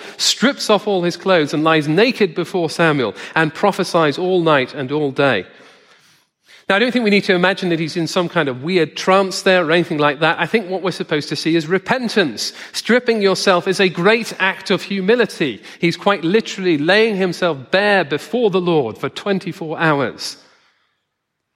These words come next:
And the author wryly reminds us of the proverb again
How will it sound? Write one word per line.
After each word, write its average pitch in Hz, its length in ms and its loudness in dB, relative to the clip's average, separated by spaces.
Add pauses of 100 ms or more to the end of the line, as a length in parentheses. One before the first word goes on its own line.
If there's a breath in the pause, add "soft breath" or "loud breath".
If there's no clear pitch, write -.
(680)
And 135 140 2
the 131 60 2
author 165 340 4
wryly 170 420 2
reminds 151 440 4
us 135 160 0
of 139 160 -2
the 117 60 -2
proverb 131 540 2
again 117 440 0